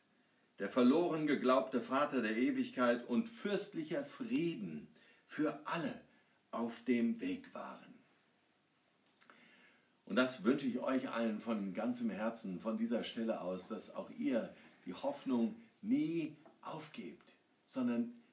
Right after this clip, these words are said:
immer weiter nach dem sucht, was eure Herzen in Brand steckt. Und nicht aufhört zu suchen, bevor ihr es nicht gefunden habt. Und in diesem Sinne freue ich mich auf morgen,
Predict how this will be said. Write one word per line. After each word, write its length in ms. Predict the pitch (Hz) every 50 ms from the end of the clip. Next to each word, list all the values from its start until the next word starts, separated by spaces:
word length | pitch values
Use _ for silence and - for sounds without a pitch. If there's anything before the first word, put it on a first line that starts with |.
| _ _ _
immer 380 | - 170 175 170 160 147 131 -
weiter 340 | 123 127 160 - - 139
nach 240 | 131 120 113 113 -
dem 320 | - 139 147 156 160 156 139
sucht, 380 | - - 147 156 160 - -
was 180 | - 123 123 -
eure 240 | - 117 117 113 113
Herzen 540 | 110 - 139 147 147 - - 139 127 123 120 -
in 300 | 127 131 127 120 - -
Brand 440 | - - - - - 160 156 147
steckt. 500 | - - - - - - - _ - - - _ _ _ _ _ _ _ _ _ _ _ _
Und 200 | _ 139 131 151
nicht 260 | 175 202 - - -
aufhört 420 | - 196 202 190 - - 135 113 -
zu 120 | - 117
suchen, 460 | 98 - 139 139 127 - 131 113 - - - - _ _
bevor 380 | - 113 - - - 175 185 -
ihr 180 | 117 110 131 127
es 160 | 120 117 -
nicht 320 | 127 117 117 - - - _ _ _ _
gefunden 480 | - - - - 127 120 - - - -
habt. 300 | - 110 - - - - - - _ _ _ _ _ _ _ _ _ _ _ _ _ _ _ _ _ _ _ _ _ _ _ _ _ _ _ _ _ _ _ _ _ _ _ _
Und 100 | 113 110
in 120 | 117 113
diesem 260 | - - - 147 156
Sinne 560 | 127 - 160 143 120 104 104 107 110 110 101 - - _ _ _
freue 340 | _ - - 127 139 143 151
ich 100 | - -
mich 220 | 131 120 113 120
auf 180 | - - - -
morgen, 540 | 107 107 110 117 123 123 117 120 113 107